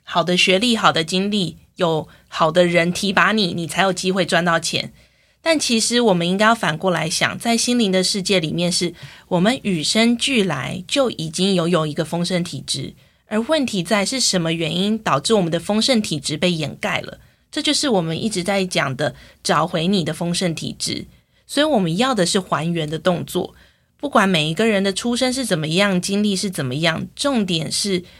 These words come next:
什么事情影响到你。那如果把那些影响你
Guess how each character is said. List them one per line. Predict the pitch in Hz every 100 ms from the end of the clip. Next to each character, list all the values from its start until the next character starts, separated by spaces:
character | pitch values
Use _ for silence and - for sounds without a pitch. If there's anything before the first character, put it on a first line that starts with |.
| - _ -
什 | - 180
么 | 165
事 | 175 233
情 | 202 156
影 | 160
响 | 165 160 135
到 | 156 151
你。 | 143 156 - - _ _ _ _ _ _
那 | - 302 285 254
如 | 202 240
果 | 262 294 208 180 -
把 | 165
那 | 165 202
些 | 240 226
影 | 226 185
响 | 185 202 202
你 | 185 151 -